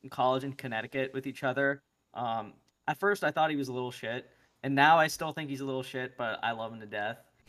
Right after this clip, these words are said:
And he, and, uh, I'm sure he would say the same for me. And at the time,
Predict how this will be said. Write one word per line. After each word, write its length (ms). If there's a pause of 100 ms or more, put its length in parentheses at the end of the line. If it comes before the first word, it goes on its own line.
(120)
And 220
he, 220 (220)
and, 280
uh, 260
I'm 140
sure 160
he 100
would 140
say 100
the 80
same 300
for 100
me. 340 (160)
And 320 (300)
at 140
the 80
time, 440